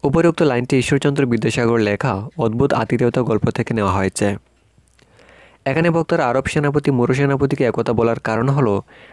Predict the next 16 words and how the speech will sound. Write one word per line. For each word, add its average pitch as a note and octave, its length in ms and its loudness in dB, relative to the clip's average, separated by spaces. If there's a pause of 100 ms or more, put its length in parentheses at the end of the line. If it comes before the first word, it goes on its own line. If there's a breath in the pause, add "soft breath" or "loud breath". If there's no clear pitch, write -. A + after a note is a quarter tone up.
(100 loud breath)
গত C3 200 0
রাত্রে C#3+ 400 0
যখন A#2 320 0
দুই A#2+ 120 4
সেনাপতি C3 500 0
পরস্পর A2+ 540 -2
পরস্পরের A#2 600 -2
পূর্বপুরুষের C#3 720 0
বিক্রম A2+ 440 -2
বর্ণনা A2+ 340 0
করেছিল, A#2+ 500 0 (540 soft breath)
তখন C#3+ 200 0
আরব C#3+ 220 0
সেনাপতি D3 380 0
জানতে A#2 300 0
পারেন A2 300 -2